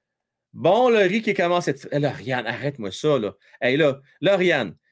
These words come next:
si t'es stressé avec trois buts d'écart, là,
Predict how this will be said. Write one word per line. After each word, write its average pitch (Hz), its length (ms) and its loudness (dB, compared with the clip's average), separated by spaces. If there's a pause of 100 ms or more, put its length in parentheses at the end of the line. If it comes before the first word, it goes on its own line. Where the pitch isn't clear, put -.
(100)
si 220 240 -4
t'es 160 140 2
stressé 214 640 0
avec 135 240 0
trois 185 260 -2
buts 170 140 -4
d'écart, 156 480 0
là, 160 240 -6